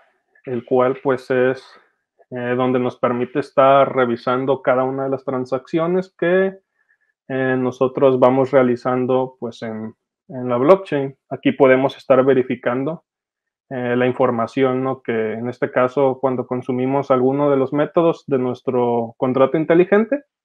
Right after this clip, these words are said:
eh, pues, desde aquí podemos estar verificando esta información y, pues, aquí, aquí mismo, pues, se,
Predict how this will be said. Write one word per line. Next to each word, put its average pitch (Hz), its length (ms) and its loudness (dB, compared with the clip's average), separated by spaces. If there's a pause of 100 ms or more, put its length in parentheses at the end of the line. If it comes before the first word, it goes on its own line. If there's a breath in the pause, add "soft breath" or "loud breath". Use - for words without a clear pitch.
(720 soft breath)
eh, 127 340 0
pues, 135 140 6
desde 127 180 4
aquí 131 160 0
podemos 139 460 2
estar 131 260 4
verificando 123 600 0
esta 123 160 -2
información 131 680 0 (140)
y, 151 160 -2
pues, - 260 -2
aquí, 127 380 0
aquí 131 400 0
mismo, 151 280 0
pues, 123 180 -2
se, 110 200 -6